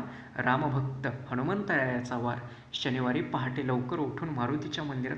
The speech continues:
पूजा करण्यासाठी जायचं, मन किती प्रसन्न व्हायचं आणि मग गावाकडच्या यात्रेचा आणि जत्रेचा तर नादच नाही करायचा. गावातील लोक, प्रेम, विश्वास, जिव्हाळा,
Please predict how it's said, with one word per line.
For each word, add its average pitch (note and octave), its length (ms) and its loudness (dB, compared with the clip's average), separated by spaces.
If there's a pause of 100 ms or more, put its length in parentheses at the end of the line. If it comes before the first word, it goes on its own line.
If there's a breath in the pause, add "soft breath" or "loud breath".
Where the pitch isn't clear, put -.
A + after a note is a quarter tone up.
(100)
पूजा D3+ 240 4
करण्यासाठी C3 540 -2
जायचं, B2 440 -6
मन F#3 100 0
किती - 220 -2
प्रसन्न G3+ 520 0
व्हायचं D#3 480 4 (360 loud breath)
आणि C3+ 140 4
मग D3 260 4
गावाकडच्या C3 580 2
यात्रेचा B2 460 0
आणि B2 160 -2
जत्रेचा C3 520 -6
तर - 80 -2
नादच B2 680 0
नाही D#3+ 200 4
करायचा. C3 440 2 (460 loud breath)
गावातील B2 380 2
लोक, A#2+ 140 0
प्रेम, C3+ 440 0 (180)
विश्वास, C#3 580 -4
जिव्हाळा, C#3+ 480 0